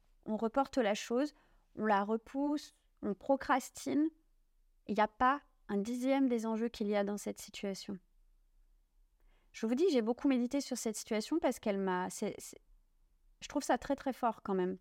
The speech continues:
Donc Marie, elle va accepter, elle va se soumettre à la volonté de Dieu. Elle répond avec une foi qui est audacieuse. Elle n'a pas peur, elle y va.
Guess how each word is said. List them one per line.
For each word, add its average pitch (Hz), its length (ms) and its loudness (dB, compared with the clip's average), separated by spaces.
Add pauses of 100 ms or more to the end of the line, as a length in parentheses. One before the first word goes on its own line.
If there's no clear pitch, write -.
Donc - 120 -6
Marie, 285 220 6
elle 302 160 4
va 233 200 2
accepter, 262 500 0
elle 285 100 4
va 220 120 0
se 220 160 -4
soumettre 269 460 0
à 233 80 4
la 226 120 2
volonté 233 460 0
de 214 140 -2
Dieu. 208 260 -6 (1500)
Elle 233 220 6
répond 277 720 0 (1200)
avec 233 440 0
une 220 220 2
foi - 340 -2
qui - 340 -4
est - 100 -6 (220)
audacieuse. 240 840 2 (1040)
Elle 233 200 6
n'a 226 180 4
pas 269 200 2
peur, 233 420 -4
elle 220 220 4
y 247 100 4
va. 214 220 0